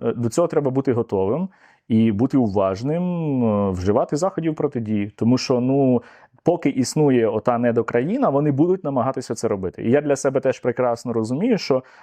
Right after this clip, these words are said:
е, те, що відбулося першого травня, замах на мене, ну, він може повторитися іще.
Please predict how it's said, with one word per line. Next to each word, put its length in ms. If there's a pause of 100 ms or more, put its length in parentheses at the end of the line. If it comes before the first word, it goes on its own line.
(120)
е, 200
те, 220
що 280
відбулося 640
першого 420
травня, 440
замах 400
на 80
мене, 320 (420)
ну, 880
він 220
може 260
повторитися 640
іще. 340